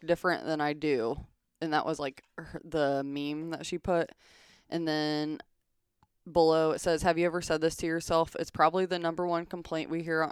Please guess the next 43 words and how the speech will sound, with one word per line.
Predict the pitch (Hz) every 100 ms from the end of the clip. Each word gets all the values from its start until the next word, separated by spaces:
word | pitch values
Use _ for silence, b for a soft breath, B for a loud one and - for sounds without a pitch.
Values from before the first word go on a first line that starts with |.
| -
on | - 156 160
consult | - 160 160 160 - _ _ _ _ _ -
calls | - 165 165 165 -
in | 156
our | 156
Level | 151 147 156
ten | 165 151 151 151 - _ _
coaching | 170 160 160
clients. | 156 156 147 151
It's | - 160
also | 139 165 175
why | 165
we | 160 175
have | 170 156
a | 165
motto | 156 156 156
at | 156
Level | - 156 160
ten, | 170 156 156 156 - _ _ _ _
'Do | 143 165
less, | 147 151 143 -
fam.' | - 135 143 151 b b b b
Because | 156 160
sometimes | - 170 175 175 190
the | 185
reason | 185 170 170
you're | 170 165
not | 160
seeing | - 175
results | 175 170 160 160
is | 165
because | 156 156 156
you're | 156
doing | 160 156 156
too | - 165
much. | 156 143 - - -
Too | 165
much | 170 175
exercise | 127 - 165 165 156
and | 156
not | 147 147
enough | 165 160 -
recovery. | 156 165 151 160 160